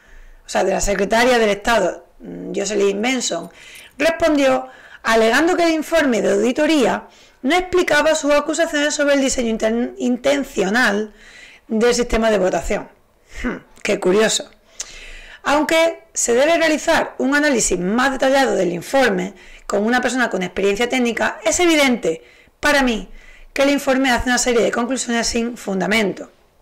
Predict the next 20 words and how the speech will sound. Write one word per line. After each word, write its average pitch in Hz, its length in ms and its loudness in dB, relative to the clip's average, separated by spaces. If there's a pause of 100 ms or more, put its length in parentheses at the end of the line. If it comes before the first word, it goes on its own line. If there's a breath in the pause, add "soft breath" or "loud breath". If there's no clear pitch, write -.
(960 loud breath)
Atribuye 202 460 0
motivos 233 380 2
de 254 100 2
fraude 240 480 2 (320 loud breath)
y 302 140 4
ofuscación, 339 680 2
y 294 140 2
ofuscación 302 640 0 (340 loud breath)
a 254 140 0
procesos 262 540 0
que 233 180 -2
se 247 80 0
explican 233 440 0
fácilmente 226 520 0
como 240 220 0
procedimientos 214 500 -2
electorales 254 580 0
de, 202 80 -8
de 208 140 0
rutina 226 480 0